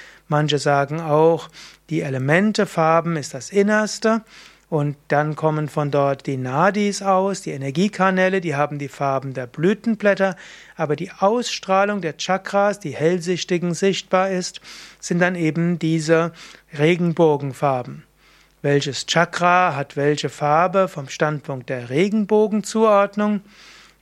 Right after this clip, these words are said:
Muladhara Chakra, Steißbein, Wurzelchakra, Farbe rot.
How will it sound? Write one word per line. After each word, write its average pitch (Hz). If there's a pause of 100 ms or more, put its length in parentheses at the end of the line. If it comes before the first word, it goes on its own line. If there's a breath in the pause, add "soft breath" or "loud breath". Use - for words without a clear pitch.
Muladhara 151
Chakra, 175
Steißbein, 165
Wurzelchakra, 170 (440 loud breath)
Farbe 151 (200)
rot. 143